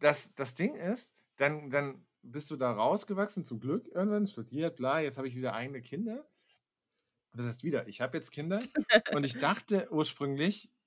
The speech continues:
Speaker 1: und das Ding ist aber, wenn du mit denen jetzt grad Sachen guckst, ich guck die halt über Netflix, Prime, weiß auch immer was, wenn die dann
Speaker 2: Mhm.
Speaker 1: irgendwie so Kinderserien gucken und sehr wenig dieses normale Fernsehen irgendwie,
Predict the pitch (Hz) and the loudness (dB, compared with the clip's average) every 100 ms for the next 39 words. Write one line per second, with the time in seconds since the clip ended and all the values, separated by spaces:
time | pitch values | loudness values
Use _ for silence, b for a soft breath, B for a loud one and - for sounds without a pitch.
0 | _ _ 147 127 - - 147 185 247 180 | _ _ -2 -2 -4 -2 0 2 4 6
1 | 156 147 156 151 151 180 180 147 143 160 | 6 6 4 2 2 0 0 0 4 2
2 | 196 - 104 - 110 135 131 123 117 110 | 2 -6 -8 -14 -12 -12 -2 -2 -2 -2
3 | 117 135 123 127 127 123 - 123 127 127 | -2 -2 -2 -4 -4 -4 -4 0 2 2
4 | 127 110 123 120 113 165 185 170 160 135 | -2 -2 -4 -2 -4 0 4 2 0 -6
5 | 123 - 196 - 208 - 165 175 160 160 | -2 0 0 -2 -8 -8 -4 -2 0 -2
6 | 160 - 175 202 - - 139 123 151 165 | -4 -8 -8 -8 -8 -8 -4 2 4 4
7 | 147 165 175 175 - 143 135 123 - _ | 2 0 0 0 -6 -10 -8 -8 -12 _
8 | _ _ _ 127 123 127 151 147 - 131 | _ _ _ -2 4 6 6 4 0 0
9 | 147 139 143 135 135 135 117 127 127 123 | 0 0 -4 -4 -6 -6 -4 -2 0 -2